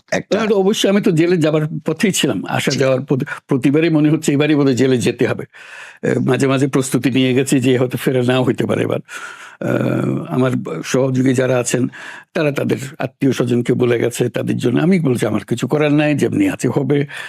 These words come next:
Speaker 2: আমি আমার ফ্যামিলিকেও এরকম কোনো প্রস্তুত করে যাইনি, বলি যে রেখে দিলে রেখে দেবে, নিয়ে গেলে নিয়ে যাবে। আমি খুব সহজভাবে দিচ্ছিলাম যে এটা নিয়তির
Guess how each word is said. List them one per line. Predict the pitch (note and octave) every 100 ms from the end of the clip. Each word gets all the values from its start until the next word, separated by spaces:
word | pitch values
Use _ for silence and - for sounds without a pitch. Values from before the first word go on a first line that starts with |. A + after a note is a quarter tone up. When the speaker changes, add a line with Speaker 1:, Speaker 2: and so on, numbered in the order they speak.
| - -
Speaker 2:
আমি | A#2 A#2+ A#2
আমার | -
ফ্যামিলিকেও | - A2+ A2+ B2 D3
এরকম | C3 A#2 A#2
কোনো | A#2+ A#2+
প্রস্তুত | C#3+ - B2+
করে | - C3+
যাইনি, | C3+ E3+ D#4
বলি | D4 B3+
যে | G3
রেখে | E3 C#3+ C3
দিলে | C3 C#3
রেখে | E3+ F3+
দেবে, | E3 D#3
নিয়ে | C3 A#2
গেলে | A#2
নিয়ে | A#2 D3 D#3
যাবে। | D3 D3 D#3 - - -
আমি | - F3
খুব | F#3
সহজভাবে | E3 E3 E3+ D3+ C3+ A#2
দিচ্ছিলাম | - - B2+ C#3
যে | A3+
এটা | A#3 - _ _ _ -
নিয়তির | D#3+ D#3 D#3 D3+ C#3 C#3+